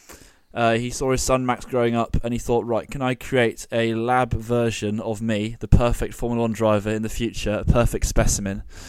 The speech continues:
And through a combination of tough parenting, relentless karting, a drive for success, and a love for racing, uh, Jos Verstappen has created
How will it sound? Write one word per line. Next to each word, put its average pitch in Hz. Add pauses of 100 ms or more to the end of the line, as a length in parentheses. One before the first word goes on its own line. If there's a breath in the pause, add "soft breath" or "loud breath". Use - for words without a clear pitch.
(500 loud breath)
And 117
through 127
a 123
combination 127
of 110
tough -
parenting, 113 (600 soft breath)
relentless 117
karting, 110
a 117
drive 120
for -
success, -
and 110
a -
love 117
for 110
racing, 113 (720 loud breath)
uh, 113
Jos 127
Verstappen 120
has 113
created 120